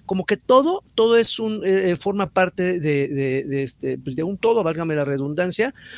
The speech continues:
porque sin una cosa creo que el, el balance se inclinaría y dirías como que le falta algo, pero repito, todo, todo, todo está allí por algo.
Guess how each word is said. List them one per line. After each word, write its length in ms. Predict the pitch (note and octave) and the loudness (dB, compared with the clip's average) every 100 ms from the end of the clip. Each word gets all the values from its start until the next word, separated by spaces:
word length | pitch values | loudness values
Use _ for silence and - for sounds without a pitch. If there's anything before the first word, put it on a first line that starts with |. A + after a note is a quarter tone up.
| - | -2
porque 300 | F#3 - G3 | 0 2 4
sin 220 | - A3+ | 4 2
una 220 | C#4+ D4 | 2 2
cosa 380 | - C4 - C4 | 2 0 2 0
creo 260 | A#3 A#3 A3 | 2 2 4
que 380 | B3 A#3 F#3+ | 4 4 4
el, 140 | F#3 E3+ | 2 0
el 100 | F#3 | 2
balance 480 | F#3 F#3 G#3 G3+ A#3 | 2 4 2 2 2
se 140 | F#3+ | 0
inclinaría 720 | E3 E3 D#3 D#3 E3+ F#3+ A3 - - - - | -2 -4 -2 -2 0 0 0 -4 -20 -20 -12
y 280 | F#3+ D#3+ D#3 | -4 -2 0
dirías 340 | E3 F#3 G3 | 2 2 2
como 300 | - F#3+ F3 | -2 -8 -6
que 160 | A3 G#3+ | -4 0
le 180 | G3+ G#3 | 0 2
falta 400 | A#3+ B3+ A3+ G#3+ | 0 0 2 2
algo, 380 | G3+ D#3 C#3 - | 2 0 -4 -4
pero 160 | E3 | -4
repito, 440 | D#3 E3 G3+ E3+ C#3+ _ | -2 -4 -6 -6 -8 _
todo, 340 | A#3+ B3 A#3+ | 2 2 0
todo, 320 | - A3 A3 G#3 | -2 -2 -2 -2
todo 220 | G#3+ G#3+ | -2 -2
está 260 | F#3+ G#3 | -2 0
allí 320 | F#3+ F#3 F3 F3+ | 2 2 0 -4
por 200 | E3 D#3+ | -4 0
algo. 360 | G3 A3 F#4 | 0 -2 -6